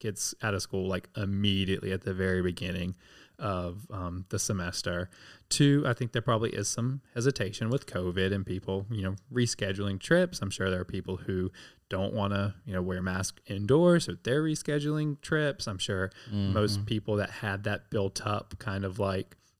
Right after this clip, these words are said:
Speaker 1: "I need to travel, I need to travel" after twenty twenty have probably already traveled.
Speaker 2: Mm-hmm.
Speaker 1: Um, so I'm sure it's just probably a combination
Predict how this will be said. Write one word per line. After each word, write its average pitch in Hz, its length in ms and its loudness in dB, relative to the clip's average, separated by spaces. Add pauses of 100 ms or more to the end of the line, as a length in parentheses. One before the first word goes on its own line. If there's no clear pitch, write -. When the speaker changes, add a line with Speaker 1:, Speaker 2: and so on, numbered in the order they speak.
(140)
Speaker 1:
"I 110 60 0
need 107 260 2
to - 80 -2
travel, 104 400 0
I 98 60 0
need 101 200 -2
to 110 80 -12
travel" 107 600 2
after 107 180 0
twenty 98 240 -2
twenty 107 420 -2 (240)
have 127 140 2
probably 120 220 6 (160)
already 95 460 0
traveled. 175 500 -2
Speaker 2:
Mm-hmm. 104 340 6
Speaker 1:
Um, 98 580 4 (280)
so 208 120 4
I'm 202 80 6
sure 226 180 6
it's 175 100 -2
just - 240 0 (160)
probably 131 320 2
a 107 60 2
combination 113 840 0